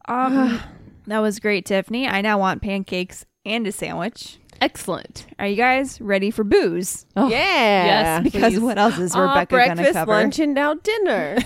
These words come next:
Speaker 1: <laughs> Or brunch and brunch and dinner.
Speaker 3: Yes.
Speaker 2: Corned
Speaker 3: Or
Speaker 2: beef for
Speaker 3: brunch and
Speaker 2: brunch?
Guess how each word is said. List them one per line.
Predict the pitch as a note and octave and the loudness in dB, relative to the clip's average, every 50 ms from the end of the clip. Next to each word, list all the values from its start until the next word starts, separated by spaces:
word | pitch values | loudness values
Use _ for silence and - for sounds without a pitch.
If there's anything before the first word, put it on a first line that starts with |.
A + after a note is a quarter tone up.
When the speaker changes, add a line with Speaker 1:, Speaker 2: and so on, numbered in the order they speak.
| - | -4
Speaker 1:
<laughs> | - - - | -8 -4 0
Or | - C4 D4+ G4 D#4 A#3+ A3+ A3+ A3+ A3+ A3+ A3 G#3+ D4 - _ _ - | 2 4 6 6 6 6 6 6 4 2 2 0 -2 -4 -8 _ _ -8
brunch | G#3+ - A3 A3 G#3 G#3 - A#3 | -2 2 2 2 2 2 0 0
and | G#3+ A3+ | 0 0
brunch | - F#3+ G3+ F#3+ F3+ F#3+ - - | 2 2 2 0 0 -2 -2 0
and | G3+ F#3 F3 E3+ E3+ E3 E3 E3 - - - F3+ | 0 0 0 -2 -4 -6 -8 -10 -10 -14 -16 -10
dinner. | - F#3+ E3+ - - F3 E3+ E3+ - - - | -8 -6 -6 -6 -6 -8 -8 -10 -12 -16 -18
Speaker 3:
Yes. | A#3 A#3 G3+ - - - - - - - - - - - - | -12 -12 -12 -12 -12 -14 -20 -20 -20 -20 -20 -20 -20 -12 -4
Speaker 2:
Corned | G#3 G#3+ | 0 2
Speaker 3:
Or | A3+ A3+ A3+ A3 | 4 4 4 2
Speaker 2:
beef | G3 G3+ | 0 0
for | G#3 G#3+ | 2 2
Speaker 3:
brunch | G#3 G3+ A#3+ - F3 | 2 2 2 2 2
and | F#3 G#3 C4+ F#3+ F#3+ | 2 2 0 0 0
Speaker 2:
brunch? | G3 G3 F#3 G3 G3 - - F#3 F3+ E3+ F3 | 0 0 0 0 -2 -4 -6 -4 -4 -6 -8